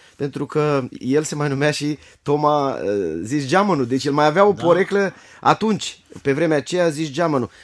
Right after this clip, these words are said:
Speaker 1: Noi, în istorie de douăzeci de secole, zicem Toma necredincios. Este un personaj care incită și care atrage într-un fel caracterizări și porecle. De aceea vreau să interveniți la zero trei patru unu opt opt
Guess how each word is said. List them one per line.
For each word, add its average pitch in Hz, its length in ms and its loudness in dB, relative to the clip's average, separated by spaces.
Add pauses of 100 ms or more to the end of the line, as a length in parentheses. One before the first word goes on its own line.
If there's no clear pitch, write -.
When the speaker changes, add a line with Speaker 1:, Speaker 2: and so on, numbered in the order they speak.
Speaker 1:
Noi, 143 520 4
în 117 200 0
istorie 151 460 0
de 110 180 -2
douăzeci 147 320 0
de 135 60 -8
secole, 160 240 -4
zicem 151 220 -4
Toma 156 220 0
necredincios. 156 480 -2 (300)
Este 170 580 4
un 147 160 4
personaj 190 440 -2
care 165 640 2 (260)
incită 165 380 -2
și 160 80 -6
care 180 140 2
atrage 175 380 0
într-un 147 280 -4
fel 175 260 -4
caracterizări 165 840 -2 (120)
și - 160 -14
porecle. 147 580 4 (280)
De 131 120 0
aceea 170 380 0
vreau 156 240 0
să 156 540 -2 (520)
interveniți 135 520 -4
la 143 100 -2
zero 135 180 -2
trei 127 160 -8
patru 120 300 -8
unu 135 180 -6
opt 127 260 -6
opt 131 180 -4